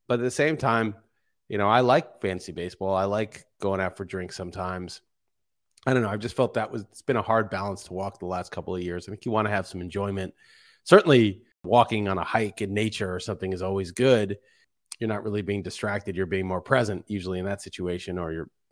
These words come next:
thoughts are wandering, but you are getting fresh air. And,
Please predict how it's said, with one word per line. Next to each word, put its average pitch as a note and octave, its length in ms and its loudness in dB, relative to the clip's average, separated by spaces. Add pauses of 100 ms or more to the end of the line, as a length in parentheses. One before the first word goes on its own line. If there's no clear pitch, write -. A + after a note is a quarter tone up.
(400)
thoughts F#2+ 240 0
are F#2+ 80 -2
wandering, F2+ 500 -2
but E2 160 -6
you E2+ 360 -8 (320)
are - 160 -20
getting F2 240 -4
fresh - 340 -6
air. E2 320 -2
And, C#2+ 160 -12